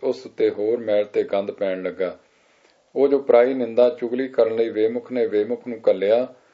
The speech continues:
ਉੱਥੇ ਦਰਬਾਰ ਵਿੱਚ ਦੋਹਾਂ ਵੇਮੁਖਾਂ ਦਾ ਮੂੰਹ ਕਾਲਾ ਹੋਇਆ। ਝੱਟ ਜਗਤ ਵਿੱਚ ਮਸ਼ਹੂਰ ਹੋ ਗਿਆ ਕਿ ਵੇਮੁਖ ਮਰਵਾਹਾ ਆਪਣੇ ਨਫਰ ਸਮੇਤ ਪੌਲੇ ਪੈਂਦਿਆਂ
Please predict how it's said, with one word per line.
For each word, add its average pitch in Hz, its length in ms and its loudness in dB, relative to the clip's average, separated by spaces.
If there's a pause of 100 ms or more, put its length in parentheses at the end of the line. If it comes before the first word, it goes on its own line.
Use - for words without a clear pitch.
(220)
ਉੱਥੇ 123 260 0
ਦਰਬਾਰ 101 480 4
ਵਿੱਚ 127 280 -4 (400)
ਦੋਹਾਂ 123 320 2
ਵੇਮੁਖਾਂ 113 500 0
ਦਾ 107 100 4
ਮੂੰਹ 110 180 -6
ਕਾਲਾ 95 380 2
ਹੋਇਆ। 127 420 2 (480)
ਝੱਟ 123 320 4
ਜਗਤ 113 400 2
ਵਿੱਚ 117 220 -4
ਮਸ਼ਹੂਰ 104 580 -6
ਹੋ 120 200 -2
ਗਿਆ 107 380 0 (360)
ਕਿ 113 140 0
ਵੇਮੁਖ 113 420 0
ਮਰਵਾਹਾ 98 680 0 (300)
ਆਪਣੇ 110 340 -2
ਨਫਰ 101 400 0
ਸਮੇਤ 104 380 -4 (540)
ਪੌਲੇ 127 340 4
ਪੈਂਦਿਆਂ 104 520 0